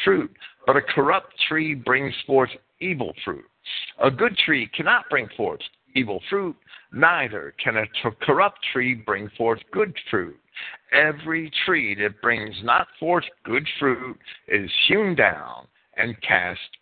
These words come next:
into the fire. Wherefore, by their fruits you shall know them." However, as Paul had also explained, all have sinned and fallen short of the glory of God.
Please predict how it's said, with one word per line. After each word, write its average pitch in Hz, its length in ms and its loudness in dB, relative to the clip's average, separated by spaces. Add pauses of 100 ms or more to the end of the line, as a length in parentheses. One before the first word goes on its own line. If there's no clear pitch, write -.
into 107 240 -6
the 104 100 -4
fire. 58 580 0 (300)
Wherefore, 135 760 -2
by 92 140 -2
their 92 240 -8 (180)
fruits 175 280 -2 (100)
you 156 120 -6
shall 147 220 6
know 110 240 0
them." - 340 -20 (720)
However, 107 520 2
as 104 160 -8 (160)
Paul 80 360 2
had - 260 -2 (140)
also 135 600 2
explained, 87 880 -2 (420)
all 73 720 2 (160)
have 95 260 0 (200)
sinned 90 240 -6 (640)
and 104 200 -4
fallen 92 380 2 (140)
short 92 320 -4 (120)
of 104 120 -8
the 101 100 -10
glory 85 380 -6
of 82 140 -16
God. 50 440 -6